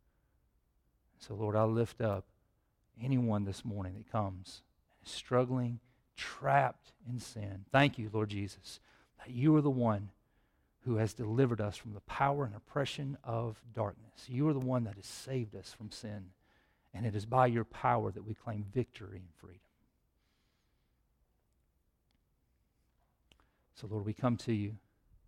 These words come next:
not as strong, but as weak, reaching out for you and receiving your plan, your help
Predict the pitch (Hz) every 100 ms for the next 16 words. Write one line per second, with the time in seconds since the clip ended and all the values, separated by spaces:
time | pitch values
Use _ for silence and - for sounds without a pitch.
0 | _ _ _ _ _ _ _ 104 98 135
1 | 135 - 131 117 110 - _ _ _ _
2 | _ _ _ _ _ _ _ _ _ _
3 | _ _ _ _ _ - 92 90 98 87
4 | _ _ _ _ _ _ _ _ _ _
5 | _ _ _ _ _ _ _ _ _ _
6 | _ _ 98 117 123 117 101 92 90 -
7 | 90 98 _ _ _ _ _ _ _ _
8 | _ _ _ _ _ _ _ _ _ _
9 | - 101 95 - - 117 92 92 95 _
10 | _ _ _ _ _ _ _ - 92 117
11 | - 110 95 87 _ _ _ _ _ 98
12 | 110 113 98 85